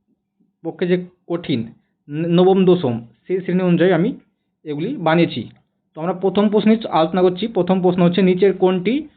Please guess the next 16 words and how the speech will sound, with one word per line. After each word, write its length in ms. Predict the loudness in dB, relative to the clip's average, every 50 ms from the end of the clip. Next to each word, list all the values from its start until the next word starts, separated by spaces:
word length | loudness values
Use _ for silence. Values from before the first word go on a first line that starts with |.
| _ _ _ _
ট্রু 260 | -14 -8 -6 -4 -4 -4
সিলিন্ড্রিক্যাল 720 | -4 0 2 4 4 4 4 4 2 2 2 2 0 0 0 0
প্রজেকশন? 560 | 0 2 2 2 0 -2 0 0 0 0 -2 -6 -14 _ _ _ _ _ _ _ _ _ _ _ _ _ _
ট্রু 260 | -10 -6 -6 -6 -6
সিলিন্ড্রিক্যাল 460 | -4 -2 0 2 2 4 4 4 4
প্রজেকশন, 360 | 4 4 4 4 2 2 0
আর 60 | 0 0 -2
সিলিন্ড্রিক্যাল, 400 | -2 -2 0 0 2 2 2 2
আসল 400 | 2 0 -2 0 0 2 2 0
সিলিন্ড্রিক্যাল 520 | -2 -2 0 0 2 2 0 0 0 0 0
প্রজেকশন 400 | 0 0 0 0 -2 -2 -4 0
কোনটি? 420 | 0 2 0 2 0 0 -2 -2 -8 _ _ _ _ _ _ _ _
মার্কেটস 600 | -8 -4 -2 0 -2 0 0 2 2 2 2 2
প্রজেকশন, 600 | 0 2 2 2 2 2 2 2 2 2 0 -4 -8 _ _ _ _ _ _ _ _ _ _ _ -14
মাওয়েলউইড 880 | -6 -2 0 2 4 4 6 6 6 6 4 4 2 0 -2 -4 -8 -12 _ _
প্রজেকশন, 600 | -6 -4 -2 -2 -4 -4 -2 0 0 2 2 0